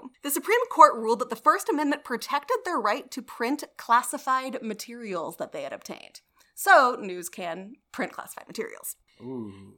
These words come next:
Speaker 1: In nineteen seventy-two, for Brandsburg versus Hayes,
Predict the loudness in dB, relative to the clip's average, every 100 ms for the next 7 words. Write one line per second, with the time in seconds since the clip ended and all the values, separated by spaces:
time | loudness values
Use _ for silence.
0 | _ 0 2 0 -4 -6 -6 -2 -2 -4
1 | -8 -6 -6 -4 -2 2 2 2 0 2
2 | 2 0 0 0 0 -4 -4 0 4 4
3 | 0 -6